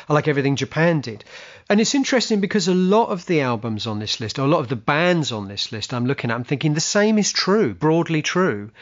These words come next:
If I think about, uh, a band like Ultravox, how much they changed. If I think about a band like Wire, how much they changed within, you know, incredibly short periods of time. I mean, we always kind of cite the Beatles as being the kind of poster child for this idea of a band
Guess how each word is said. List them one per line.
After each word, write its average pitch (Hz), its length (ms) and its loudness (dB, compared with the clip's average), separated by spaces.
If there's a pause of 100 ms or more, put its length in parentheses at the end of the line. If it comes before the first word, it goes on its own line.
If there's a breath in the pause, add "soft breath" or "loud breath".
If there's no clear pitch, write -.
(160 loud breath)
If 160 140 2
I 170 80 2
think 185 380 0
about, 127 440 -2
uh, 127 220 -2
a 123 40 -2
band 131 300 0
like 131 140 -2
Ultravox, 120 760 -4
how - 140 -4
much 131 260 -2
they 127 80 -4
changed. 123 840 -2 (580 soft breath)
If 160 140 2
I 156 80 2
think 175 240 0
about 147 200 0
a 139 40 -2
band 143 260 0
like 135 160 0
Wire, 120 720 0 (300 soft breath)
how 143 320 -2
much 123 300 -2
they 113 100 -6
changed 107 680 -10 (260 loud breath)
within, 262 380 4
you 233 160 0
know, 226 80 4
incredibly 240 480 0
short 196 320 0
periods 185 200 -2
of 170 80 -6
time. 180 140 2
I 147 60 4
mean, 175 240 2
we 160 120 2
always 180 200 2
kind 151 160 -2
of 135 40 -2
cite 156 300 0
the 123 60 -4
Beatles 147 500 0
as 117 60 -4
being 120 160 -4
the 117 80 -2
kind 120 160 -6
of 117 100 -6
poster 151 400 0
child 117 260 0
for - 60 -12
this 113 180 -4
idea 123 380 0
of 107 100 -4
a 113 60 -4
band 131 540 -2